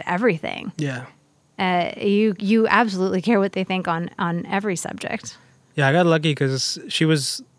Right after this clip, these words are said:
Speaker 2: kind of the first person, and then around the same time, I met a couple others. I met another friend who later we'd be in a band together, um, my first, like, real band. Um,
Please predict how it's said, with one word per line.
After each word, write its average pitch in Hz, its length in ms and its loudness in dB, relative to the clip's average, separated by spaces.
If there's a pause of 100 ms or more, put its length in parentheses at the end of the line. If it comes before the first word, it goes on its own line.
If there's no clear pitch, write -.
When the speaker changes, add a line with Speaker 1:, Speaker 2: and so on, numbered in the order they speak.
Speaker 2:
kind 156 160 4
of 147 80 4
the 135 80 -4
first 143 320 -2
person, 170 420 2
and 143 100 0
then 131 280 0 (680)
around 135 220 2
the 131 80 -2
same 135 240 0
time, 135 260 2
I 131 40 2
met 127 340 0 (260)
a 139 80 -10
couple 135 320 -4
others. 127 540 -4
I 139 40 -2
met 127 300 -2 (320)
another 135 240 -2
friend 131 400 0
who 127 360 0 (560)
later 135 460 2
we'd 143 220 -4
be 131 100 -2
in 127 140 0
a 123 40 -4
band 127 260 -2
together, 127 500 -4 (260)
um, 123 500 -4 (640)
my 131 100 -6
first, - 420 -6
like, 120 200 -6
real 123 220 -2
band. 123 400 -4 (340)
Um, 120 460 -2